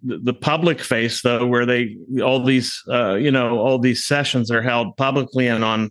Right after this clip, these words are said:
uh, broadcast on the internet. Um, but, uh, th-, there are these secret meetings underway as well. Uh, and yeah, there's the,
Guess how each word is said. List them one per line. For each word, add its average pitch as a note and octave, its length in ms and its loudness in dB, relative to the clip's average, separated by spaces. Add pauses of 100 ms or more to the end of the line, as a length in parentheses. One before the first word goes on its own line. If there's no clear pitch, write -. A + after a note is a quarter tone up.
(100)
uh, G#2+ 260 -4 (380)
broadcast B2 560 -2
on A2+ 100 0
the G#2+ 140 0
internet. B2 380 0 (920)
Um, G#2 520 -2
but, A2 320 -4
uh, A2 300 -2 (220)
th-, A2+ 180 -10
there B2 240 0
are B2 220 2
these A2 280 -2
secret G#2 360 -4
meetings A2 420 0
underway G2 500 -2
as F2+ 220 -8
well. A2 380 -2 (720)
Uh, A2 400 -2 (640)
and C3+ 240 2
yeah, F3 220 2
there's B2+ 320 -2
the, B2+ 160 -2